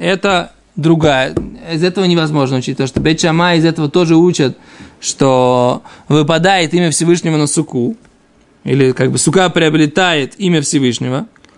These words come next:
каким-то образом, какую-то связь такую духовную,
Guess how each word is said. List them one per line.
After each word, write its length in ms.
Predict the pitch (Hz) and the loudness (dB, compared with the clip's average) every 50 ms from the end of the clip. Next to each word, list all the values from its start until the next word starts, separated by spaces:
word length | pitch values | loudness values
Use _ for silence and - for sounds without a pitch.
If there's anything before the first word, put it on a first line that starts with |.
| _ _ _ - | _ _ _ -16
каким-то 380 | - 143 - 156 151 131 147 139 | -10 -2 0 0 2 2 2 2
образом, 400 | 131 143 143 135 143 143 143 202 - _ _ _ _ _ _ _ - | 2 2 0 2 0 0 -2 -4 -10 _ _ _ _ _ _ _ -8
какую-то 280 | - - 131 123 - | -2 -2 0 2 2
связь 640 | 135 - - 156 160 165 165 160 151 151 - - - _ _ _ _ _ _ _ _ - | 0 0 2 2 2 2 2 2 0 -2 -4 -6 -8 _ _ _ _ _ _ _ _ -8
такую 400 | - 139 131 - - 147 143 139 | -6 -6 -4 0 2 2 4 4
духовную, 680 | 143 143 156 151 - 180 160 151 156 147 139 135 139 - | 4 2 0 2 4 2 4 4 4 2 2 0 -2 -4